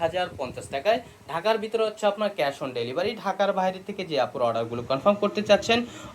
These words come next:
অবশ্যই আমাদের ডেলিভারি চার্জটা অগ্রিম দিতে হবে। আর ঢাকার বাইরে ডেলিভারি চার্জটা আমরা কেন অগ্রিম নেই, অনেকে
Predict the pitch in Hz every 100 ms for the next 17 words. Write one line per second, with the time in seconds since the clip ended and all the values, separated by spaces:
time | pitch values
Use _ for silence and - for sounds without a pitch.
0 | 180 196 240 - 226 214 165 160 165 143
1 | 147 147 143 135 143 131 - 135 120 151
2 | 151 185 180 185 196 180 190 233 - -
3 | - - - - - - - - - -
4 | _ _ - _ - 139 135 151 214 202
5 | 202 208 233 262 - - 143 185 190 202
6 | 202 190 - 190 190 202 202 202 160 156
7 | 165 175 214 127 127 131